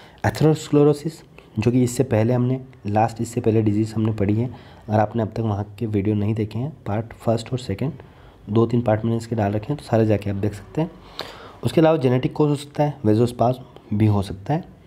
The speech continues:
अब बहुत महत्वपूर्ण क्या है यहाँ पर, बहुत ज़्यादा important क्या है, वो है types। किसके types? angina pectoris के types। कुछ प्रकार होते हैं angina pectoris के, वो types हमें समझना बहुत ज़रूरी है। जैसे कि first है stable angina।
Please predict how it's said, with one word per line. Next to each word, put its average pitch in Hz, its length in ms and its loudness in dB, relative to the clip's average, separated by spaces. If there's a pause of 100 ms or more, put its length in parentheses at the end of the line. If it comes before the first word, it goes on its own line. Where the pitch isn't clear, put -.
(680)
अब 170 300 0 (260)
बहुत 156 220 2
महत्वपूर्ण 160 440 2
क्या 151 160 0
है 156 120 4
यहाँ 143 160 4
पर, - 180 -6 (240)
बहुत 113 100 2
ज़्यादा 135 160 2
important 127 440 0
क्या 110 100 -2
है, 135 140 -4 (640)
वो 131 100 4
है 180 160 2 (440)
types। 139 400 -2 (220)
किसके 127 220 0
types? 185 320 0 (100)
angina 143 300 4
pectoris 120 380 0
के 165 120 2
types। - 380 -2 (140)
कुछ 131 140 0
प्रकार 156 360 4
होते 127 220 2
हैं 113 100 -2
angina 107 280 0
pectoris 101 340 -4
के, 185 140 -6 (600)
वो 131 100 6
types 139 340 0
हमें 131 140 4
समझना 113 460 2 (440)
बहुत 107 260 0
ज़रूरी 127 280 2
है। 131 140 -4 (580)
जैसे 117 280 0
कि 147 200 0 (640)
first 160 260 0
है 151 140 -2
stable 131 380 0
angina। 92 420 -2